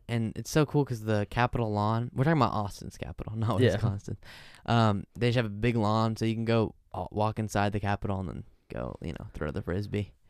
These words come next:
Speaker 2: Frisbee.
Speaker 1: Frisbee.
Speaker 2: Oh, if you could
Speaker 1: Um,
Speaker 2: ride one, like, exotic wild animal, what would it be? Like, if you could strap a
Speaker 1: Oh,
Speaker 2: saddle
Speaker 1: a
Speaker 2: on
Speaker 1: cheetah.
Speaker 2: anything. Cheetah?
Speaker 1: Yeah.
Speaker 2: So you're thinking too,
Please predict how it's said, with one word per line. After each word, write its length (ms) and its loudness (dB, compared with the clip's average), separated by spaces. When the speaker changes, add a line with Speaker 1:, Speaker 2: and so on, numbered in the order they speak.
Speaker 2:
Frisbee. 720 4
Speaker 1:
Frisbee. 420 2
Speaker 2:
Oh, 120 -6
if 160 2
you 40 2
could 120 6
Speaker 1:
Um, 80 8
Speaker 2:
ride 300 8
one, 280 4
like, 240 0
exotic 640 0
wild 460 2
animal, 500 -2
what 120 -4
would 80 0
it 60 -4
be? 220 -4
Like, 160 2
if 80 -2
you 80 4
could 120 2
strap 300 -2
a 40 2
Speaker 1:
Oh, 40 6
Speaker 2:
saddle 380 4
Speaker 1:
a 60 6
Speaker 2:
on 80 4
Speaker 1:
cheetah. 260 4
Speaker 2:
anything. 400 0
Cheetah? 460 2
Speaker 1:
Yeah. 500 -2
Speaker 2:
So 80 -2
you're 120 2
thinking 420 -2
too, 480 -4